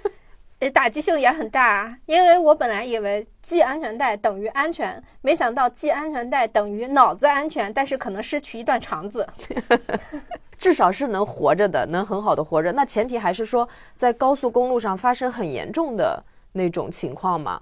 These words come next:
Speaker 1: 我之前不也跟你说过，
Speaker 2: 嗯。
Speaker 1: 我有朋友他是在北京市内，然后打车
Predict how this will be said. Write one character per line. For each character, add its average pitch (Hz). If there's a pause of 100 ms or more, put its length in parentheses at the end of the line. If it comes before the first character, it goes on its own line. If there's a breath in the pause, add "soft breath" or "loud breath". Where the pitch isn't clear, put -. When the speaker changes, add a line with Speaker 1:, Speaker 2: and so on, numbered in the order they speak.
(240 soft breath)
Speaker 1:
我 196
之 262
前 233
不 247
也 240
跟 220
你 180
说 208
过， 208
Speaker 2:
嗯。 185
Speaker 1:
我 226
有 247
朋 208
友 233
他 269
是 262
在 226
北 175
京 247
市 277
内， 269 (480)
然 180
后 214 (140)
打 151
车 202